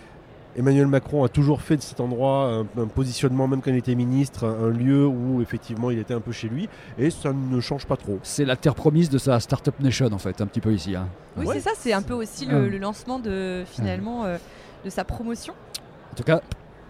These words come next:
Speaker 2: énormément de, de monde pour le voir. Bon bah on a, il y a combien de jours ? Ça dure, je sais pas, ça dure trois jours, je sais même
Speaker 1: Ça
Speaker 2: plus.
Speaker 1: dure trois jours,
Speaker 2: Ouais,
Speaker 1: de
Speaker 2: ouais.
Speaker 1: aujourd'hui jusqu'à, enfin aujourd'hui jusqu'à samedi,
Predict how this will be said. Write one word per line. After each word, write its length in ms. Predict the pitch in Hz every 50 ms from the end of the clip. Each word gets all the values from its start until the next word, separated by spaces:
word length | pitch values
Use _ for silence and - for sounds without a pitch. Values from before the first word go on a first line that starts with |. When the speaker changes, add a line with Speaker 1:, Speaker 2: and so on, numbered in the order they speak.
| - -
Speaker 2:
énormément 420 | 151 160 156 143 151 147 147 151
de, 240 | 147 135 123 107 101
de 120 | 95 101 95
monde 380 | 107 117 127 131 127 123 117 107 -
pour 160 | - 117 107 98
le 80 | 87
voir. 420 | 85 85 92 98 104 113 120 120 131 - - - - - - - - - - - - - - - - - -
Bon 100 | - 151
bah 100 | 156 160
on 100 | 143 147
a, 280 | 147 139 135 139 135 131
il 80 | 127 127
y 20 |
a 60 | 117
combien 240 | - - 135 139 143
de 60 | 143
jours ? 260 | 117 123 147 143 -
Ça 80 | - 110
dure, 180 | 101 - 104 98
je 140 | 90 95
sais 120 | 87 - 110
pas, 160 | - 135 143
ça 120 | - 104
dure 120 | 92 104 104
trois 200 | - - 135 123
jours, 240 | 113 143 160 160 113
je 60 | 87
sais 100 | 90 95
même 120 | 107 107 104
Speaker 1:
Ça 100 | - 131
Speaker 2:
plus. 60 | 131
Speaker 1:
dure 140 | 160 156 -
trois 220 | - - 202 185
jours, 320 | 139 143 147 147 156 170
Speaker 2:
Ouais, 140 | 190 202 180
Speaker 1:
de 100 | 147 151
Speaker 2:
ouais. 60 | 165 170
Speaker 1:
aujourd'hui 480 | 160 147 151 143 139 135 139 156 156
jusqu'à, 280 | 135 131 131 - - 127
enfin 100 | - 123
aujourd'hui 440 | 135 160 151 143 156 147 139 147 147
jusqu'à 520 | 123 127 120 - - - 135 127 120 110 107 - - - - - - -
samedi, 460 | - - 120 110 110 107 113 139